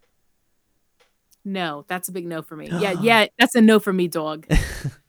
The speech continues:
Speaker 1: No, because I feel like when I'm at Disney, I'm walking probably more than I do here. Like, I'm probably getting more exercise there than I do here.
Speaker 2: <laughs>
Speaker 1: So I don't
Speaker 2: True.
Speaker 1: feel bad.
Speaker 2: Okay.
Speaker 1: I don't feel bad.
Speaker 2: Um, I used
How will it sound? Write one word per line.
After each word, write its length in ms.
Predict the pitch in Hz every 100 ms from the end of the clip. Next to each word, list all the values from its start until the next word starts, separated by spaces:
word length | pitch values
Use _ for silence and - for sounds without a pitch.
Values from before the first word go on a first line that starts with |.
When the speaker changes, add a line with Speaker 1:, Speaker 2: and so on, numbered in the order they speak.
| -
Speaker 1:
No, 140 | 403 339
because 300 | 311 330 247
I 140 | 294
feel 200 | 339 330
like 220 | 302 277
when 120 | 254
I'm 120 | 269 277
at 100 | 226
Disney, 320 | 233 233 277
I'm 220 | 233 214
walking 440 | 185 220 - 226
probably 400 | 202 220 262 262
more 220 | 240 214 220
than 140 | 214
I 60 | 202
do 120 | 190
here. 340 | 185 202 151 -
Like, 100 | 190
I'm 60 |
probably 180 | 226 262
getting 180 | 262 240
more 180 | 202 202
exercise 580 | 190 - 190 190 165 151
there 240 | 180 180
than 120 | 170 165
I 80 |
do 160 | 160 165
here. 160 | 156 151
Speaker 2:
<laughs> 340 | - 160 - 175 - 143 - _
Speaker 1:
So 140 | 202
I 120 | 190
don't 140 | 214 214
Speaker 2:
True. 20 | 226
Speaker 1:
feel 60 | 180
bad. 360 | 180 180 190 175 _ _ _ -
Speaker 2:
Okay. 340 | 160 127 117
Speaker 1:
I 320 | - _ - -
don't 160 | 170
feel 100 | -
bad. 280 | - - - _ -
Speaker 2:
Um, 420 | 131 117 104 104 _ _
I 540 | 131 143 156 165 170 -
used 600 | 127 131 135 135 -